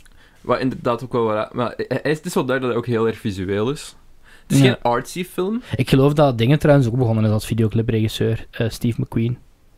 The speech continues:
Speaker 1: Eh, volgens mij Fincher ook.
Speaker 2: Ja, ja, Fincher sowieso.
Speaker 1: Hmm.
Speaker 2: Of ben ik Steve McQueen en Fincher nu door elkaar aan het halen?
Speaker 1: <laughs>
Speaker 2: Kan wel. Sorry, ga
Speaker 1: Ehm,
Speaker 2: verder.
Speaker 1: goed, eh, ja, Never Let Me Go is visueel heel mooi. Ehm,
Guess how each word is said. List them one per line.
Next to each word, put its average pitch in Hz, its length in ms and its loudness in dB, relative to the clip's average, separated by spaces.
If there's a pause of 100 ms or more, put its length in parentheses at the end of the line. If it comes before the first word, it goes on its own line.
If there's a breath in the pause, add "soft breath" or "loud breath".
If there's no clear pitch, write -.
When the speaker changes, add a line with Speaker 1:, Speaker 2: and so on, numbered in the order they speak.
(140)
Speaker 1:
Eh, 104 120 -8
volgens 92 220 -10
mij 95 120 -10
Fincher - 460 -12
ook. 110 180 -12 (560)
Speaker 2:
Ja, 139 280 4
ja, 127 140 4
Fincher 127 360 0
sowieso. 117 400 2
Speaker 1:
Hmm. 113 100 2
Speaker 2:
Of 120 140 -2
ben 117 140 2
ik 117 100 0
Steve 120 280 -2
McQueen 117 240 0
en 117 80 2
Fincher 120 380 -2
nu 113 60 2
door 113 140 2
elkaar 113 300 0
aan 113 60 0
het 113 100 0
halen? 117 260 2
Speaker 1:
<laughs> - 60 0
Speaker 2:
Kan 113 120 0
wel. 113 200 0 (560 loud breath)
Sorry, 107 260 2
ga 107 80 2
Speaker 1:
Ehm, 117 60 4
Speaker 2:
verder. 113 320 0 (300 soft breath)
Speaker 1:
goed, 117 220 -2
eh, 110 220 -2
ja, 110 160 0
Never 127 220 0
Let 139 140 -2
Me 117 140 -4
Go 117 240 2
is - 320 -8
visueel 120 560 -2
heel 120 200 -2
mooi. 117 360 -2 (280)
Ehm, 95 400 -4